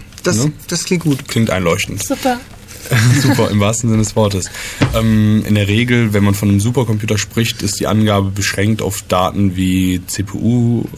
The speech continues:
Speaker 2: ram, Festplatte. Das sind so eigentlich die wichtigsten Eckpfe-, Eckpfeiler. Also es interessiert eigentlich keinen, wie bei irgendwelchen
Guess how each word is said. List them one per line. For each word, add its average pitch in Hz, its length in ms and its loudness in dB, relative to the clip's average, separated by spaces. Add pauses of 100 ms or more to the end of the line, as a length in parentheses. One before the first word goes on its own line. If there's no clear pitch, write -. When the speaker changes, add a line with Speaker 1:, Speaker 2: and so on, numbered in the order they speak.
(120)
Speaker 2:
ram, 98 420 2 (360)
Festplatte. - 520 -10 (260)
Das 110 160 -4
sind 104 100 0
so 95 160 -4
eigentlich 95 480 -4
die 95 160 -2
wichtigsten - 400 -2
Eckpfe-, - 340 -6
Eckpfeiler. 95 580 -4 (580)
Also 104 240 2
es 98 120 0
interessiert 107 420 -2
eigentlich 101 480 0
keinen, 104 760 0
wie 104 100 2
bei 95 260 2
irgendwelchen 92 1400 -2